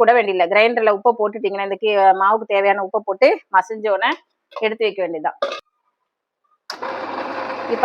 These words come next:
அரிசியோட இதை நம்ம சேர்த்துட்டோம். இதுக்கு இப்ப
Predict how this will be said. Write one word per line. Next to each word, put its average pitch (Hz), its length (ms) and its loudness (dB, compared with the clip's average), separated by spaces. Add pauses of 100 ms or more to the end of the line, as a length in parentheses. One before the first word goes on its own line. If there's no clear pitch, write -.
அரிசியோட 254 420 6 (720)
இதை 233 160 4
நம்ம 226 220 2
சேர்த்துட்டோம். 233 400 0 (2500)
இதுக்கு 285 240 2
இப்ப 269 120 4